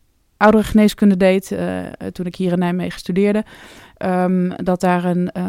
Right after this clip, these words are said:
vrouwelijke patiënte was, ehm, in het verpleeghuis, waar ik, ja, als co-assistent, eh, twee keer aan het einde van mijn werkdag op de grond ging zitten en bij haar was en met haar sprak, ehm,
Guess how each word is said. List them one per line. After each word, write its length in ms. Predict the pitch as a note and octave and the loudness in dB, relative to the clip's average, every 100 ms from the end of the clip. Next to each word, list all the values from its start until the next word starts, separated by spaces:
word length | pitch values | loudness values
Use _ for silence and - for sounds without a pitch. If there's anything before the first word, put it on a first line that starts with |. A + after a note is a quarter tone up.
| - | -8
vrouwelijke 480 | F3 F#3+ F#3+ F#3+ F3+ | -8 -2 -2 -2 -6
patiënte 440 | - - F#3+ F#3 | -8 -2 0 0
was, 400 | F3+ F#3 F#3 - - - - - | 2 2 0 -6 -12 -20 -20 -20
ehm, 420 | - F#3 F3+ F3+ - | -12 -8 -6 -6 -2
in 140 | G3+ | 0
het 120 | G3+ | 0
verpleeghuis, 920 | F#3+ - G3 F#3 F#3 E3+ E3+ F3 - - - - | -2 -4 0 0 0 0 0 -2 -6 -14 -18 -14
waar 320 | F#3 F3 F3 | -4 -2 -2
ik, 400 | - E3 - - _ _ _ _ | -4 -6 -8 -20 _ _ _ _
ja, 140 | - E3+ | -2 -2
als 220 | - - | -2 0
co-assistent, 840 | G#3+ G3+ F3+ - F#3 F3 E3+ - | 4 4 2 -2 0 2 0 -6
eh, 120 | - | -12
twee 300 | F3 - F#3+ | -12 -2 0
keer 380 | F3 F3+ F3 F3 | 0 0 0 0
aan 100 | - | -2
het 100 | F3 | -2
einde 220 | F#3 F3+ | 0 0
van 120 | F3+ F3 | 2 0
mijn 120 | E3 | 2
werkdag 300 | F3 E3 - | 0 -2 -6
op 100 | F3+ | -4
de 60 | |
grond 220 | F#3 G3 F#3+ | -2 0 0
ging 220 | G3 F3+ | 0 2
zitten 440 | F#3 E3+ F3 E3+ | 2 2 0 0
en 260 | E3+ E3 E3+ - - - - | -2 -2 -4 -10 -20 -20 -2
bij 160 | F3+ F3 | 2 4
haar 200 | F3+ E3 | 4 2
was 360 | E3 E3+ E3 | 2 0 -2
en 220 | - F3 | -6 -4
met 140 | F3+ E3 | -4 -4
haar 120 | E3 | -8
sprak, 420 | - F3+ E3+ E3 | -6 0 0 0
ehm, 640 | - E3+ - F3 F3 E3+ | -8 -10 -10 -8 -6 -6